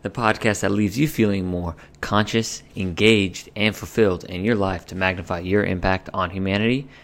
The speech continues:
as a leader. So, with that being said, today's topic is consistency, and it is inspired by, I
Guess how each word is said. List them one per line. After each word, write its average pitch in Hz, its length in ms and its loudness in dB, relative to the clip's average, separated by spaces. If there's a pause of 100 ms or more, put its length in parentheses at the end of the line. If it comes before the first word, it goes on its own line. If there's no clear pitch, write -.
(200)
as 92 140 -2
a 101 40 4
leader. 104 400 2 (300)
So, - 340 4 (460)
with 87 100 -8
that 92 220 0
being 95 140 -4
said, 110 340 -2
today's 104 440 4
topic - 600 -6
is 104 320 -4 (100)
consistency, 113 1000 -4 (320)
and 85 100 0
it 90 220 2
is 90 120 -4
inspired 92 680 -2
by, 85 420 0 (580)
I 87 280 4